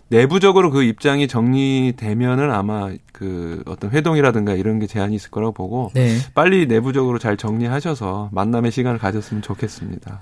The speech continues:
Speaker 2: 예, 청취자 서주연님께서, 어, 이천 화재 기억하시죠?
Speaker 1: 네.
Speaker 2: 예, 이천 화재 돌아가신 분 아내께서 그런, 이런 얘기를 했다 그러네요. 이 법안, 이 중대재해기업처벌법,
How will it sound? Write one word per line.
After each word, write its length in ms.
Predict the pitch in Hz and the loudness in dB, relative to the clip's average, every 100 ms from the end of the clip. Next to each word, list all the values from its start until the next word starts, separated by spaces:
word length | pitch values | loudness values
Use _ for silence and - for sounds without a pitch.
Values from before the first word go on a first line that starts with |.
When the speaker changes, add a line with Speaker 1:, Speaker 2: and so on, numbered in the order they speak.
| 143 | 0
Speaker 2:
예, 200 | 127 123 - | 2 2 -2
청취자 340 | - 196 190 160 | -4 -2 0 0
서주연님께서, 1200 | - 240 247 247 214 165 143 123 113 180 123 - - | 4 2 6 6 6 4 2 0 2 0 0 -4 -10
어, 400 | 127 120 120 117 | -6 -4 -4 0
이천 360 | 147 - 240 214 | 0 4 8 8
화재 280 | 170 117 | 6 2
기억하시죠? 640 | - 120 - 143 - 127 123 - | 2 0 0 -6 -6 -8 -8 -8
Speaker 1:
네. 320 | 104 95 107 107 | -6 -4 -4 -4
Speaker 2:
예, 40 | |
이천 240 | 110 156 147 | -2 2 2
화재 800 | 131 131 - _ - 143 143 131 | 2 0 -6 _ -12 -6 -2 2
돌아가신 640 | 127 147 143 139 131 113 | 4 6 4 2 0 2
분 160 | 120 110 | 2 0
아내께서 880 | 104 120 160 - 113 92 117 104 104 | 4 6 4 2 -2 0 -2 -2 2
그런, 140 | 143 | 4
이런 240 | 151 208 202 | 8 8 8
얘기를 200 | 147 131 | 6 2
했다 160 | 139 | 0
그러네요. 360 | 113 104 92 139 - - - | -2 -2 -4 -6 -8 -12 2
이 200 | 160 190 | 4 6
법안, 420 | 139 123 110 87 _ | 4 4 2 -2 _
이 140 | - 120 | -6 -4
중대재해기업처벌법, 1200 | 123 127 120 110 107 107 101 - 113 104 - | 2 2 2 0 -4 -6 -8 -8 -6 -6 -8